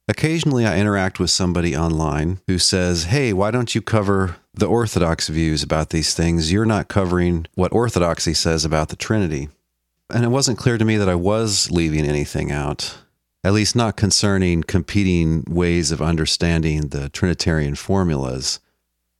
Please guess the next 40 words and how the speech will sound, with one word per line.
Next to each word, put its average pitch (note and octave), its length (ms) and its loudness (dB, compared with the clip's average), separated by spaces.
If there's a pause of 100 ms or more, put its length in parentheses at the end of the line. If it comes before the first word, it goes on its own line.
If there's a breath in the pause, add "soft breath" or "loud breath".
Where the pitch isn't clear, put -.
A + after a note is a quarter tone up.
(280)
I F2 80 0
never A2 240 4
have G#2 260 2
been F#2 100 4
able F2 220 2
to D#2+ 540 0
muster E2+ 440 0
a C#2 60 2
lot E2 200 2
of D#2 100 -2
interest D#2+ 460 0
in D#2 140 0
the C#2+ 80 0
filioque D2+ 880 0
controversy C#2+ 720 -2
that C2 180 -2
matters C#2+ 380 0
so D#2+ 160 2
much D2+ 360 0
to C#2+ 160 -2
many D2+ 260 0
Eastern C#2+ 340 -2
Orthodox D2 520 0
theologians. C#2+ 840 0 (440)
So F2+ 160 0
that G#2 220 2
is G#2 220 0
something E2 360 0
I D2+ 80 0
really D#2+ 320 0
haven't D#2 400 0 (140)
covered. D#2 460 -2 (840)
But, G2 280 -2
you A2+ 80 4
know, F2 320 2
I F2+ 120 0
also G2 280 0
haven't E2+ 360 -2
covered E2 400 0
the D#2 320 0